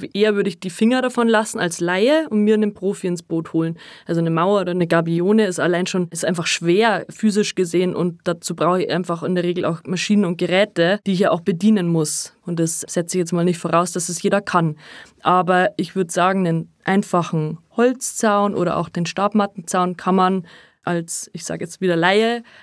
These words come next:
ähm, auch selber aufbauen. Wichtig ist einfach, dass man das passende Werkzeug zu Hause hat, ausreichend Material zur Verfügung, das richtige Material, aber da ist die baywa ja der richtige Ansprechpartner und nicht zu unterschätzen, dass man,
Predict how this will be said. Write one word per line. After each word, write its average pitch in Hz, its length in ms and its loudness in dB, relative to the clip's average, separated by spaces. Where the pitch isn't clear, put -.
ähm, 185 260 -2
auch 165 140 -2
selber 202 420 2
aufbauen. 220 640 0
Wichtig 214 280 0
ist 185 120 -2
einfach, 190 480 -2
dass 185 160 -6
man 185 80 0
das 175 100 -6
passende 190 480 -2
Werkzeug 185 480 -4
zu 269 140 -4
Hause 277 260 -2
hat, 311 240 -4
ausreichend 190 500 2
Material 175 680 2
zur 233 160 -6
Verfügung, 247 500 2
das 160 160 -4
richtige 220 360 -2
Material, 226 600 0
aber 165 220 -2
da 170 300 0
ist - 220 -10
die - 60 -12
baywa 196 380 2
ja 214 140 4
der 208 240 0
richtige 208 340 0
Ansprechpartner 208 880 -2
und 208 480 4
nicht 220 300 2
zu 220 80 2
unterschätzen, 190 600 0
dass 180 160 0
man, 180 260 -2